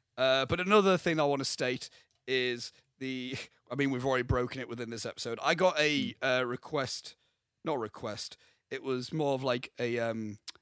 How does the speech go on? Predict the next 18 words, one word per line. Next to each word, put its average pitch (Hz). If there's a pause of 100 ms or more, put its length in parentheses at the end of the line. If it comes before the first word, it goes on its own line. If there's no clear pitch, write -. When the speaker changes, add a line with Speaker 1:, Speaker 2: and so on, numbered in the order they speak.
Speaker 1:
a 123
challenge 123
from 117
one, 110
from 120
one, 117
uh, 113
Mother 120
Fitchett. - (140)
<laughs> 98 (420)
Speaker 2:
Ah, 135
Speaker 1:
My 123
Speaker 2:
very 139
Speaker 1:
mu-, 135
Speaker 2:
good. 135 (180)
Speaker 1:
from 139
my 131
mum. 120